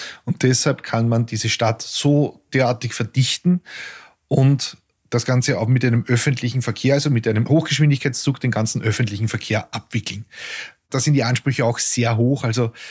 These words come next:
diese hundertsiebzig Kilometer Länge, die soll man in zwanzig Minuten zurücklegen können. Das wäre dann etwa fünfhundert K M H. Da sind jetzt die Stops noch nicht eingerechnet, die man braucht.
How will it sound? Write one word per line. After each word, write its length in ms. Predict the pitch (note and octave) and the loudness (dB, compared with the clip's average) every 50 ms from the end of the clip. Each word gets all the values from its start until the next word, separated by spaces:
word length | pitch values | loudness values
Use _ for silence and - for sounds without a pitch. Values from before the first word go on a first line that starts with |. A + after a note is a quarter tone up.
| - - - | -18 -4 -2
diese 240 | C3+ A2+ C3+ A#2+ | 0 2 2 4
hundertsiebzig 640 | G2 C#3+ C#3+ C#3 C3+ - - D3 - - - C3 - - | 4 4 4 4 4 2 -2 -4 -4 -4 -4 -6 -4 -2
Kilometer 440 | - B2+ A#2+ A2+ A2+ A2+ - G#2 | -2 0 2 2 0 0 0 -2
Länge, 340 | G2 F#2+ G2+ G#2+ A2 C3+ C#3+ | -4 -2 0 0 2 0 0
die 80 | C3 C3 | 0 -2
soll 220 | A#2+ - A#2+ A2+ | -2 -2 0 0
man 160 | A2+ A#2+ A2+ | 0 0 0
in 220 | A2+ A2 A2+ G#2+ G#2 _ _ | 0 0 0 -2 -4 _ _
zwanzig 460 | - - A2 A2 A2+ A2 - A#2+ A#2 | -8 -4 -2 -2 -2 -2 -2 -2 0
Minuten 380 | B2+ B2+ B2+ C#3+ C#3+ - - C#3+ | 2 2 2 2 0 -2 -6 -4
zurücklegen 520 | - - C3+ D3+ D#3 D3+ D#3 D3 D3 D3 | -2 0 0 0 0 2 2 2 2 2
können. 380 | D3 C#3+ - C#3+ C#3 C#3+ C#3 C3 - - - - - - - - _ _ | 2 0 0 0 2 2 0 0 -2 -8 -18 -18 -18 -18 -20 -20 _ _
Das 220 | - A#2+ A2+ - | -4 -4 -2 0
wäre 160 | A#2+ A#2 B2 B2 | 0 2 2 2
dann 120 | B2 A#2 | 0 0
etwa 460 | G2 - A2 - - A#2+ A#2+ A#2 A2+ | 0 -2 -2 -2 0 2 2 2 2
fünfhundert 640 | G#2+ - - - C3+ C3 B2 - C#3+ C#3 B2+ A#2 - | 0 -4 -4 -2 0 -2 0 2 2 2 2 0 -2
K 220 | - - - A#2+ A2 | -4 -4 -2 0 0
M 160 | A2 A2 G#2+ | 0 0 0
H. 260 | G#2+ A2+ B2 C#3+ D3 D3+ - - - - - | 2 2 2 0 0 -2 -6 -14 -20 -12 -6
Da 80 | - | -6
sind 180 | A#2 - - C#3+ | -4 0 2 2
jetzt 220 | B2+ A2 - - | 2 2 2 -2
die 60 | - A#2 | -4 -4
Stops 460 | - - - - A2+ - - - - | -4 0 0 0 0 0 -2 -2 0
noch 160 | E3+ E3 - | 0 2 4
nicht 240 | E3+ E3 - - - | 4 4 4 2 2
eingerechnet, 760 | B2+ C3 C#3+ D3 D#3+ D3+ C3+ C3+ C3+ A#2+ - D3+ C#3+ - - | 2 2 2 4 4 2 2 2 0 0 0 0 -2 -2 0
die 40 | B2+ | 0
man 200 | B2+ A#2+ A#2+ A#2+ | 0 0 0 0
braucht. 400 | - A2+ G2 G#2+ A#2 - - | 0 0 0 0 -2 -2 -6